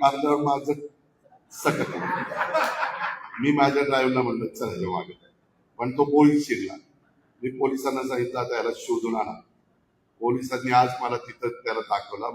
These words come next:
त्याच्याकडे लायसन नाही, काही नाही. म्हणलं, "का रे बा, कशा करता तू असं वागतो? तुझी चूक होती का रे?" "होती." "का नाही थांबला?" "मी घाबरलो, तुम्ही मला पकडून पोलीस मला नेतील म्हणून."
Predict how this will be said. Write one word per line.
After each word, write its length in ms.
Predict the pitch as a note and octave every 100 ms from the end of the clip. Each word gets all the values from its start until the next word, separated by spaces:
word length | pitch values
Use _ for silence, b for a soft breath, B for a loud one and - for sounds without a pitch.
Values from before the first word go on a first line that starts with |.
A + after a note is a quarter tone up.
| - _ _ _ _ -
त्याच्याकडे 400 | G#2 A#2 A#2+ G#2+
लायसन 400 | G2+ G2+ C3 A#2 F2+
नाही, 100 | F#2 - _ _ - - - -
काही 240 | A#2+ C3+
नाही. 180 | G#2 G2 - - A#2+
म्हणलं, 220 | A#2+ C#3
"का 220 | D3 D3
रे 80 | B2
बा, 400 | G2+ F2+ F2+ - _ _ _ C#3+
कशा 220 | D3+ E3
करता 300 | C3+ A2+ A2+
तू 180 | A2 G2+
असं 160 | -
वागतो? 300 | G2+ - G#2
तुझी 360 | - _ D3 E3
चूक 220 | E3 C#3+
होती 200 | B2+ -
का 140 | G2+ G2
रे?" 120 | G2 -
"होती." 240 | B2+ B2+ - _ _ _ -
"का 120 | E3
नाही 140 | D3+ C#3 B2
थांबला?" 360 | A2+ A2 G#2 - - _ _ _ -
"मी 80 | D3+
घाबरलो, 520 | C#3+ C3+ B2 G2 D#2 - _ - _ _ _
तुम्ही 220 | C#3 C#3
मला 240 | C#3 C#3 C#3
पकडून 460 | C3+ B2+ C3 C3
पोलीस 320 | C3 C3 B2+ B2+
मला 180 | C3 B2+
नेतील 320 | A#2+ A#2+ A#2
म्हणून." 220 | A2 G2+